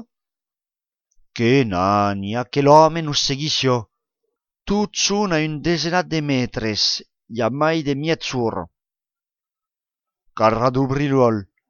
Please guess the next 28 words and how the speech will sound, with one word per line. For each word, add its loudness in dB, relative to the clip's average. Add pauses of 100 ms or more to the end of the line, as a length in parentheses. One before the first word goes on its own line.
(500)
carrio 2
pas 2
tomba 0
sus -4
un -6
calut.» 0 (960)
«Es -6
pas -4
un -4
calut, -2 (720)
mas 0
ara 0
me -2
sembla -2
que -8
sun -4
almens -4
dus.» -2 (960)
«De 0
qué 0
contas?» -4 (540)
«Los -4
ai -2
vistes. -6 (640)
L'òme 2
amb 0
la 0
casqueta -4